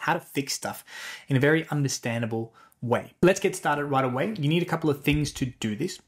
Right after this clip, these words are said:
One, you need an account with Data for S E O. They're gonna be the A P I or the data providers for this.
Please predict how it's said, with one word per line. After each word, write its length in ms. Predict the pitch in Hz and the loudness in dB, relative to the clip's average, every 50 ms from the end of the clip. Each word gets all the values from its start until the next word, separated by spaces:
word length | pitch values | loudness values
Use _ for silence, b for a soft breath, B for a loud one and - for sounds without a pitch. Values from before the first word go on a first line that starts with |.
| - - | -10 -4
One, 420 | - 127 131 170 220 247 247 226 | -2 2 4 4 4 4 4 2
you 60 | 196 | 2
need 140 | 190 190 175 | 2 2 0
an 80 | 170 165 | 0 -2
account 340 | 147 147 - 160 147 151 156 | -4 -4 -4 -2 -2 -2 -2
with 180 | 135 120 - | -6 -6 -4
Data 400 | - 131 120 120 123 120 - 123 | -2 0 2 4 2 2 0 -4
for 420 | 117 - - - 127 117 113 - - | -10 -10 -6 -4 -2 -2 -4 -4 -6
S 280 | - 127 113 - - - - | -4 -2 -2 -2 -2 -2 -4
E 260 | 127 117 113 117 - - | -4 -4 -4 -4 -4 -2
O. 260 | - 113 113 143 175 | 0 2 4 2 2
They're 200 | 175 135 127 135 | 2 2 2 2
gonna 160 | 143 143 135 123 | 2 2 0 0
be 160 | 123 135 127 | 0 -2 -2
the 180 | 120 120 - - - | -2 -2 -4 -2 0
A 100 | 139 139 | 0 0
P 220 | 135 - 139 131 120 | 0 0 -2 0 2
I 240 | 120 131 135 135 123 | 4 4 4 2 0
or 120 | 127 123 | -2 -4
the 80 | 123 117 | -4 -6
data 560 | 117 - 120 113 120 123 123 127 - - 123 | -4 -4 -2 0 2 2 2 0 -2 -6 -8
providers 600 | - 123 120 113 117 113 113 113 107 104 - - | -8 -8 -4 -2 0 2 2 0 0 -4 -6 -8
for 300 | - - - 190 190 190 | -4 2 6 6 8 8
this. 240 | 180 190 185 185 | 6 4 2 0